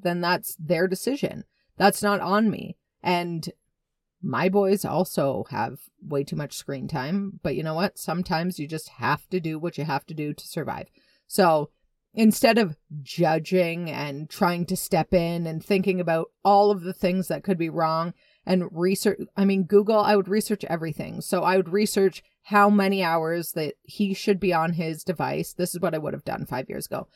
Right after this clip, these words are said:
How many hours should he be on his device per day? And then whatever that says, if we are not following that guideline, then we are terrible parents, and that everybody involved is horrible and needs to change, because this is what I've decided is accurate, and this is what I've decided is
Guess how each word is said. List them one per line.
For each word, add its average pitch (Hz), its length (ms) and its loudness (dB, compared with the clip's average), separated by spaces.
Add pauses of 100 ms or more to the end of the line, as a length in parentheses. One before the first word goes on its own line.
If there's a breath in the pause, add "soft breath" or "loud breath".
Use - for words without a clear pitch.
(480 soft breath)
How 392 200 0
many 302 400 0
hours 185 500 0
should 196 220 0
he 180 160 -2
be 170 100 -2
on 160 180 -2
his 165 140 -6
device 151 380 -8
per - 240 -4
day? 156 460 -6
And 190 160 0
then 180 80 0
whatever 202 300 2
that 190 200 0
says, 196 400 0
if 165 300 -2 (100)
we 208 260 -2
are 196 140 2
not 175 320 -2
following 165 400 -2
that 151 160 -4
guideline, 151 480 -4
then 139 140 -4
we 143 100 -6
are 110 80 -6
terrible 170 380 -2
parents, 151 440 -6
and 156 200 -8
that 131 180 -10
everybody 180 480 0
involved 156 500 -2 (300 soft breath)
is 160 160 -4
horrible 175 640 2 (180 soft breath)
and 170 200 -2
needs 190 320 0
to 202 140 -2
change, 165 500 -2
because 160 320 -6
this 160 280 0
is 175 140 -6
what 160 140 -4
I've 147 180 0
decided 151 640 -2
is 160 300 -2
accurate, 147 580 -4
and 156 200 -6
this 151 180 -8
is 160 100 -10
what 151 140 -4
I've 139 160 -2
decided 143 500 -4
is 143 300 -6